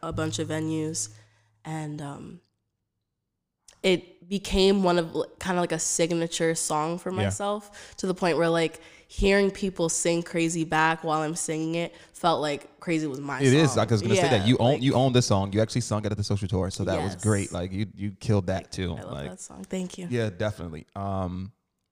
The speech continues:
Speaker 2: so what, what, um,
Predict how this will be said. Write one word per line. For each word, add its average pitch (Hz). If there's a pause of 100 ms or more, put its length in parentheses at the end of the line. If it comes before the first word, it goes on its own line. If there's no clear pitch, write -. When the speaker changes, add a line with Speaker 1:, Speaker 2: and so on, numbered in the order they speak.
(140)
Speaker 2:
so 107 (1500)
what, 143 (140)
what, 120
um, 131